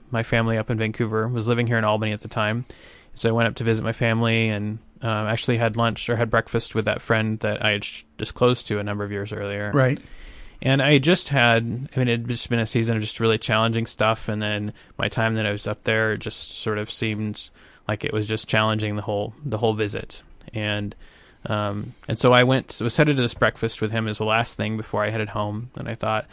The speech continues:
Speaker 1: "I just want this to sort of go well. I just want to sort of have a positive sort of experience from this
Speaker 2: Mm-hmm.
Speaker 1: whole visit." So he sat down at breakfast and, and he asked me, he's like, "Well, hey, how are, how are things going?" It had been,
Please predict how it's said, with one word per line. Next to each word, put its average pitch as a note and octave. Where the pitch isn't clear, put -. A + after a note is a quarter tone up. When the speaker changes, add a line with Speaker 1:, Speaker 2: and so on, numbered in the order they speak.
Speaker 1:
"I A#2+
just C#3
want A#2+
this A2+
to -
sort -
of G#2+
go A2
well. G#2
I A2+
just G#2+
want G#2+
to A#2+
sort A2
of G#2
have A2
a G#2
positive A#2
sort G#2+
of -
experience G#2+
from C3
this A2+
Speaker 2:
Mm-hmm. C3
Speaker 1:
whole G#2
visit." G#2
So -
he D3
sat D#3+
down B2+
at -
breakfast A2
and, G#2+
and A#2
he A#2
asked A2
me, A#2
he's A2+
like, A2
"Well, A#2+
hey, E3
how C#3+
are, D#3+
how C#3
are D#3
things D#3+
going?" G#2+
It C3+
had E3
been, A#2+